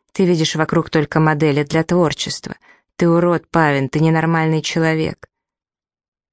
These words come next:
Ветер из окна раздувал огонь, уже вовсю полыхающий в комнате.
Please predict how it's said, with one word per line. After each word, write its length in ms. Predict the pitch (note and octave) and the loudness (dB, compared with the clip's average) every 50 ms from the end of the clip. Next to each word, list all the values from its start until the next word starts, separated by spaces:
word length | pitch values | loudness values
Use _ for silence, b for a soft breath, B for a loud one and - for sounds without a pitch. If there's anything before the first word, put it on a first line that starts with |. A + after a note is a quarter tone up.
| _ _ _ _ - | _ _ _ _ -2
Ветер 320 | E3+ G#3 G3+ - - F3 F3+ | 0 0 0 0 0 0 0
из 100 | E3 E3 | 0 0
окна 340 | E3+ D#3+ - F#3 F#3+ F#3 | 0 0 2 2 2 2
раздувал 440 | E3 D#3+ C#3+ B2 C#3+ D3 C#3+ C#3 C#3 | 2 2 0 0 0 2 2 2 2
огонь, 460 | C#3 C#3 C3+ C#3+ E3+ F#3 F#3+ F3 E3 - _ _ _ | 0 -2 -2 -2 -2 0 0 0 -2 -4 _ _ _
уже 180 | - C#3 C3+ D3+ | -4 0 2 2
вовсю 340 | D3+ C#3+ - - - A3 G#3+ | 2 0 0 -2 -2 -2 -2
полыхающий 680 | - F#3 F3 E3 - D#3 C#3+ C#3+ C#3+ C3+ - - - | 0 0 0 0 2 2 2 2 2 0 -2 -4 -6
в 140 | C3 - - | -6 -8 -10
комнате. 560 | - - A#2+ - - - - D3 - - - | -8 -8 -6 -6 -4 -6 -6 -8 -8 -12 -14